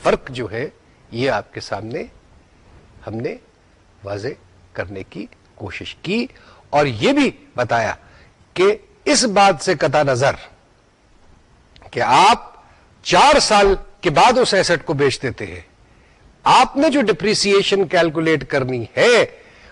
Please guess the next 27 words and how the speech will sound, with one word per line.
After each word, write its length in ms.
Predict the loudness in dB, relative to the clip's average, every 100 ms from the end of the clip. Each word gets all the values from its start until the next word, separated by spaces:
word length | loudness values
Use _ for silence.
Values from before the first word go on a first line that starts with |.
| -2
وہ 120 | -2 -2 -10
پانچ 360 | 2 4 4 2
سال 320 | 2 2 2
کے 260 | 0 0 0 0 -2
حوالے 340 | 2 4 4
سے 140 | 2 2
کرنی، 340 | 2 0 -6 -16 _ _ _ _ _ -20 -4
چار 320 | 2 4 4
سال 280 | 4 2 2
کے 120 | 0
حوالے 300 | 0 0 -2
سے 100 | -4
نہیں 220 | -6 -6
کرنی، 280 | -6 -10 -14 _ _ _ _ _ _ _ _ _ 2
پانچ 240 | 2 2
سال 220 | -2 -6
کے 120 | -6 -10
حوالے 280 | -10 -14
سے، 140 | -18 -20 _ -20 _ -2
کیونکہ 320 | 0 2 2
life 480 | 2 2 2 4 0
of 100 | -2 0
the 80 |
asset 360 | 2 2 0 -2
جو 120 | -2 -2
ہے 100 | -2 -8 -10
وہ 100 | -8